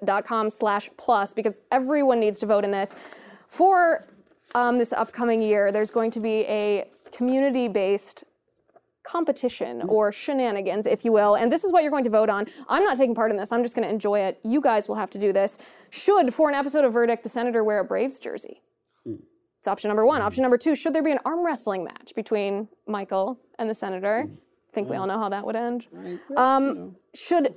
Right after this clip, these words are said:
Speaker 1: the Real Truth Cactus be a special guest on the show?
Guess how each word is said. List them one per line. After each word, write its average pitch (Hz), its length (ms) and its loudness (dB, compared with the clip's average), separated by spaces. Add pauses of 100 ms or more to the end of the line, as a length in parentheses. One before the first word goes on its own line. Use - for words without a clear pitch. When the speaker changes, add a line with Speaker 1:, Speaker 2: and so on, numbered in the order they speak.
(120)
Speaker 1:
the 247 120 4
Real 262 320 0
Truth - 280 0
Cactus 185 520 -4
be 220 160 -2
a 208 40 0
special 233 340 -2
guest 226 280 -4
on 190 80 -6
the 175 60 -6
show? - 440 -6